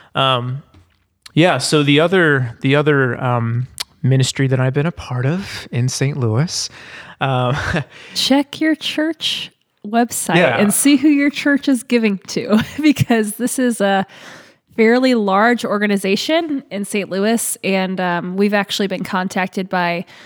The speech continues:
Speaker 2: previous churches that we've been a part of, um, on staff at, and, and they, the leadership has asked us and, and asked us honestly, you know, "Should we be giving to this organization?" And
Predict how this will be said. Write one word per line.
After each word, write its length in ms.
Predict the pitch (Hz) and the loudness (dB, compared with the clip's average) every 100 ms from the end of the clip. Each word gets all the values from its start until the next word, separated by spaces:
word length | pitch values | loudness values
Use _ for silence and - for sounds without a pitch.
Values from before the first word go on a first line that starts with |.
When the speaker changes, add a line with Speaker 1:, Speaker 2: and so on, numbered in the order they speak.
| - _ _ _ - | -20 _ _ _ -4
Speaker 2:
previous 420 | 226 202 170 - | -2 -2 -4 -4
churches 440 | 208 196 208 185 | -4 -2 -2 -2
that 120 | 185 | -2
we've 160 | 185 185 | -2 -2
been 100 | 175 | -4
a 40 | 175 | -6
part 400 | - 240 262 214 | -4 0 2 2
of, 480 | 180 226 - - - | 0 -2 -6 -12 -4
um, 240 | 196 180 | -2 -2
on 160 | 180 185 | -2 -2
staff 500 | - - 185 202 - | -4 0 2 0 0
at, 340 | 175 170 175 - | 0 0 -2 -4
and, 300 | 202 196 226 - | -4 -4 -6 -4
and 160 | 202 202 | -2 2
they, 280 | 208 208 - | 2 0 -2
the 100 | 208 | -2
leadership 420 | 202 214 208 220 | 0 0 0 0
has 140 | 202 - | -2 -2
asked 360 | 170 190 - | 0 -2 -4
us 440 | 170 175 - - - _ _ _ _ _ | -8 -6 -4 -6 -8 _ _ _ _ _
and, 180 | 208 196 - | -4 -4 -2
and 160 | 220 | 0
asked 260 | 214 220 - | 2 2 2
us 140 | 240 | 0
honestly, 480 | 190 226 339 - 190 | 0 0 0 -2 0
you 80 | 196 | 2
know, 260 | 196 196 175 | 2 0 0
"Should 320 | - 214 202 | -2 0 2
we 100 | 226 | 2
be 140 | 226 220 | 2 0
giving 300 | 202 233 240 | 0 0 0
to 100 | 214 | 0
this 160 | 208 | 0
organization?" 760 | 156 196 202 190 202 - 190 202 - - - - _ - | 0 0 0 2 0 0 -4 -6 -14 -20 -20 -20 _ 0
And 440 | 208 208 202 | 2 2 2